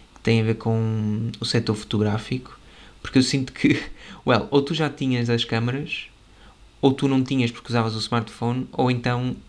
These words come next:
também pelo facto de se calhar não poderes fazer as férias com que estavas à espera, et cetera, não vais à procura de uma câmara ou de uma lente.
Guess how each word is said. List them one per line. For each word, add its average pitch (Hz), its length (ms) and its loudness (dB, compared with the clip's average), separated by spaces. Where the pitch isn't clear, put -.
também 120 280 2
pelo 117 200 -4
facto 120 340 -4
de - 60 -16
se - 120 -16
calhar 113 240 0
não 113 120 0
poderes 113 240 -2
fazer 113 240 0
as 117 80 -2
férias 110 320 0
com 117 160 -2
que 113 80 -10
estavas 107 560 -2
à 117 80 0
espera, 98 360 -2
et 98 120 -4
cetera, 101 280 -2
não 113 160 0
vais 101 220 -2
à 101 60 -2
procura - 360 -4
de - 60 -4
uma 98 160 -2
câmara 101 560 -2
ou 117 120 4
de 117 60 2
uma 113 140 4
lente. 98 440 -4